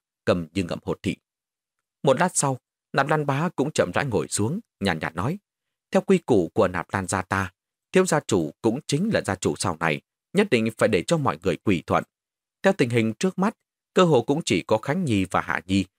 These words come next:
có tư cách tranh giành vị trí này thôi. Hạ Nhi không có ở đây, vì vậy Khánh Nhi, ta hỏi ngươi, bản thân ngươi có ý kiến gì không? Nạp Lan Khánh khẽ chắp tay nói, "Dạ, dạ, Khánh Nhi vẫn là câu nói ấy,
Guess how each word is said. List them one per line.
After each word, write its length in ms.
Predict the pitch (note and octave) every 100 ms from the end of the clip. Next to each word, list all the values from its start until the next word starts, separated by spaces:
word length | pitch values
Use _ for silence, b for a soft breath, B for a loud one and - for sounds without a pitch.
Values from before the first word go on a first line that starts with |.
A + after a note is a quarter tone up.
| _ -
có 240 | F#2+ A#2+ -
tư 100 | G2+
cách 180 | - -
tranh 160 | G#2+ E2+
giành 280 | F2+ D2+ -
vị 140 | F#2 F#2
trí 100 | D3+
này 200 | G2+ B1+
thôi. 160 | G2+ F2+ _ _ _ _ _
Hạ 140 | - A#2+
Nhi 160 | B2
không 160 | A#2+ C3+
có 100 | F#3+
ở 200 | - E2
đây, 200 | A2 A#2 - _ _ -
vì 100 | B2
vậy 180 | G#2 G#2
Khánh 220 | D3+ G3+
Nhi, 180 | F3 D#3+ - _ _ -
ta 100 | F#2
hỏi 220 | F#2+ C2+ D#2+
ngươi, 200 | F#2+ F#2 _ _
bản 180 | C3 A2
thân 140 | A#2+ G#2+
ngươi 280 | G2 G2+ -
có 120 | A2
ý 80 | B2+
kiến 240 | - C#3+
gì 200 | G3 E2+ -
không? 160 | A#2 A2 _ _ _ _ _ _ _ _ -
Nạp 180 | - C#3
Lan 140 | E3
Khánh 240 | D#3 C#3+ F3
khẽ 140 | C#3+ -
chắp 180 | F3+
tay 140 | - G#2
nói, 280 | G2+ C#3 A3 _ _ _ _ -
"Dạ, 280 | G#2 F2+ D2+
dạ, 300 | F#2 F2 - _ _ _
Khánh 140 | - D3+
Nhi 140 | B2+
vẫn 180 | A2 D3+
là 160 | G#2 C#2
câu 180 | G#2
nói 180 | F#2+ B2+
ấy, 260 | - C3 G#3